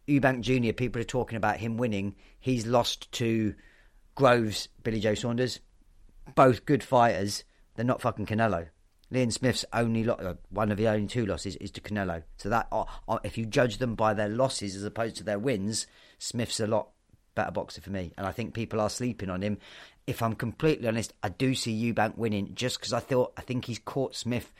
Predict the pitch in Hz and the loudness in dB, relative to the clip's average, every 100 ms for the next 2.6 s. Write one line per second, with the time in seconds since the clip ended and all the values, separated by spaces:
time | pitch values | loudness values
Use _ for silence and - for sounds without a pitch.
0 | - - - 139 127 - 120 110 117 110 | -20 -8 -4 4 4 4 -2 -2 -2 -2
1 | 107 113 110 - 113 117 98 101 101 101 | -2 -4 -4 -4 -4 -4 -2 0 2 0
2 | 95 - 95 104 101 95 | -4 -6 -4 -2 -2 -6